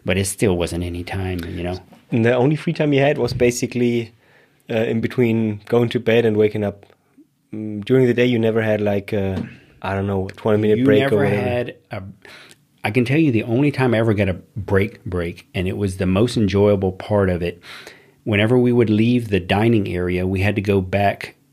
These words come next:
Speaker 1: I told you we had ten minutes or so, so
Speaker 2: Mm-hmm.
Speaker 1: everybody left at different times. And when you left, you could walk around the outside of the building, the big building we were in.
Speaker 2: Mm-hmm.
Speaker 1: You could w-, go around the back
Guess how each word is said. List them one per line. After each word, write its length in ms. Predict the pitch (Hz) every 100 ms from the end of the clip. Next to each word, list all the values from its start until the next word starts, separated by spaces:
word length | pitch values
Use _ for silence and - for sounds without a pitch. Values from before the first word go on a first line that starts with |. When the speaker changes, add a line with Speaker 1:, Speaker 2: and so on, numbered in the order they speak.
| -
Speaker 1:
I 60 |
told 180 | - 127
you 60 | 104
we 40 |
had 100 | 98
ten 180 | - 101
minutes 260 | 104 120 98
or 60 |
so, 220 | 92 95 90
so 140 | -
Speaker 2:
Mm-hmm. 80 | 104
Speaker 1:
everybody 280 | 107 110 104
left 320 | 107 98 -
at 160 | 92
different 280 | - 98 98
times. 380 | 123 139 101 85 - - - -
And 200 | 117 101
when 140 | 101 104
you 300 | 104 101 98
left, 420 | 110 151 131 -
you 160 | - 107
could 140 | 110
walk 300 | 104 107 117 123
around 200 | 117 107
the 120 | 98
outside 420 | 131 - 120 113
of 80 | 101
the 60 |
building, 520 | 87 87 113 120 98 92
the 160 | 90 95 - _ -
big 260 | 107 101 - - 139
building 340 | 104 117 98
we 100 | 90
were 120 | 87 95
in. 300 | 95 95 101 - _
Speaker 2:
Mm-hmm. 300 | 120 101 98
Speaker 1:
You 60 | 107
could 180 | 107 98
w-, 200 | 95 117
go 160 | 107
around 240 | 123 135 120
the 80 | 92
back 480 | 110 127 123 -